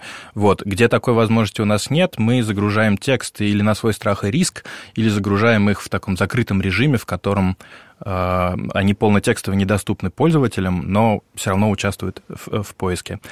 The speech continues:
Вот. И, э, но сами же мы, когда публикуем дневники, мы работаем в тесном взаимодействии с наследниками автора и с владельцами рукописи. И, э,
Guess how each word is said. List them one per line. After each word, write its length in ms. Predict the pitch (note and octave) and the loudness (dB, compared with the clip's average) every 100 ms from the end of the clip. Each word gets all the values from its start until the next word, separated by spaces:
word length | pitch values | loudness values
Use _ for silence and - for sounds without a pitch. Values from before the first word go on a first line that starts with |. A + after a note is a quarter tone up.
| - - - - | -16 -16 -18 -4
Вот. 320 | G#2+ B2 - - - - | 4 4 4 -4 -20 -20
И, 240 | - A2+ - | 2 2 2
э, 100 | - | 0
но 140 | B2+ A2+ | 2 2
сами 320 | - F3+ F#3+ | 4 6 6
же 120 | D3 | 6
мы, 160 | B2+ B2 | 4 2
когда 460 | A#2 G2+ G2+ C3+ | 2 0 2 4
публикуем 800 | B2+ A2 G2 G#2 - C#3+ B2+ G#2 | 4 0 -2 -4 -2 2 4 4
дневники, 800 | G2 G#2+ G2+ G2+ - E3+ F#3 F#3 | 2 2 2 0 -2 0 2 2
мы 580 | A#2 A2 A#2 D3+ D3+ D3+ G#2+ | 2 2 4 4 2 2 2
работаем 560 | G#2+ G#2 C3+ - A#2 | 0 2 0 2 0
в 40 | - | 0
тесном 340 | B2+ - A2+ | -2 0 -2
взаимодействии 880 | F#2+ G2+ G2 F#2+ C3+ B2 - A2 G#2+ | 2 2 2 2 0 0 -4 -2 0
с 520 | - - G#2+ G#2 G2+ - | -2 -2 0 2 0 -4
наследниками 440 | A2 G2+ - C3+ C#3 - A#2 A2+ | -2 -2 0 0 0 -2 0 2
автора 540 | G#2+ - A2 G#2 G2 - | 0 -2 0 0 0 -2
и 320 | G2+ G#2 G#2+ | -2 2 0
с 160 | F#2+ - | -2 -2
владельцами 460 | G2 F#2+ A2+ - G2 | -2 0 0 0 0
рукописи. 540 | G2+ - - - - - - - - - | 0 -4 -8 -10 -10 -12 -18 -20 -20 -2
И, 340 | G#2 G#2+ A2 - | 2 4 4 2
э, 220 | G2+ G2+ | 0 0